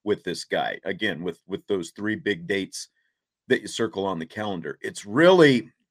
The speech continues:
it's, what's, what's tough is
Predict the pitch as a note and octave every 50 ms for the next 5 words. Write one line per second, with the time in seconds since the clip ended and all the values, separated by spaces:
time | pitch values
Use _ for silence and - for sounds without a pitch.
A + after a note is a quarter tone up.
0 | _ _ _ - - - - - - C#3 - - - - - _ _ _ _ _
1 | _ _ _ _ _ _ _ _ _ _ _ _ - - - _ _ _ - C3
2 | D#3+ D3+ C#3+ - - - - _ - D3 D3+ C#3+ - - - F#3+ G#3+ G#3+ - -
3 | - - D3 D3 D3 C#3 C3+ B2 A2+ -